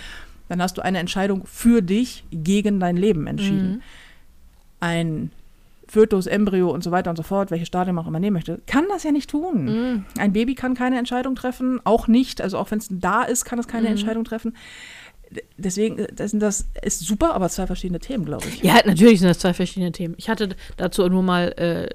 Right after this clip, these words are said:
Speaker 2: auch im Studium auch, äh, dieses Thema
Speaker 1: Mhm.
Speaker 2: Euthanasie und Sterbehilfe und halt auch, äh, Abtreibung so. Und das war so hitzig, diese Diskussion.
Speaker 1: Ja.
Speaker 2: Und es waren so halt wirklich diejenigen, diese, diese,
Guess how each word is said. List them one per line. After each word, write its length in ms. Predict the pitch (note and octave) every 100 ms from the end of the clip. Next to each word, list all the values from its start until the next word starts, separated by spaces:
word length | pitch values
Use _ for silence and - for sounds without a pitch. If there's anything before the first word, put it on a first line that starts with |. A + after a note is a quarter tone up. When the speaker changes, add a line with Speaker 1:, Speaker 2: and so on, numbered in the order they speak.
| - - -
Speaker 2:
auch 140 | E3+
im 120 | - E3+
Studium 520 | - G#3+ F#3+ E3 F3 - -
auch, 160 | F3 - -
äh, 320 | F3+ E3 F3+ -
dieses 440 | - - F3 -
Thema 400 | - F#3 E3+ E3 -
Speaker 1:
Mhm. 160 | F3+
Speaker 2:
Euthanasie 680 | E3+ F#3 F3 E3+ E3+ G3 G3
und 120 | E3+
Sterbehilfe 720 | - F3+ F3 F#3 F#3+ F#3 F#3+ F#3+ - - - -
und 500 | - F3 F3 E3 -
halt 240 | E3+ F3
auch, 340 | E3 E3 - -
äh, 160 | E3 E3
Abtreibung 640 | - - - E3+ E3 D#3+ D#3+
so. 140 | - -
Und 160 | -
das 160 | F3 -
war 140 | G3+
so 480 | E3+ E3+ B3 C4+ C4+
hitzig, 420 | G#3 - - A#3
diese 240 | - G3+ F#3+
Diskussion. 720 | F#3+ - F3+ - F3+ F3+ F3+ - - -
Speaker 1:
Ja. 120 | F3
Speaker 2:
Und 140 | G#3 G#3
es 200 | - A3+
waren 180 | A3+
so 80 | A3+
halt 240 | A3 G#3 A3
wirklich 260 | B3 -
diejenigen, 520 | - B3 A#3 A3 A3 G3
diese, 320 | G3 G3 F#3+
diese, 420 | G3 F#3 F#3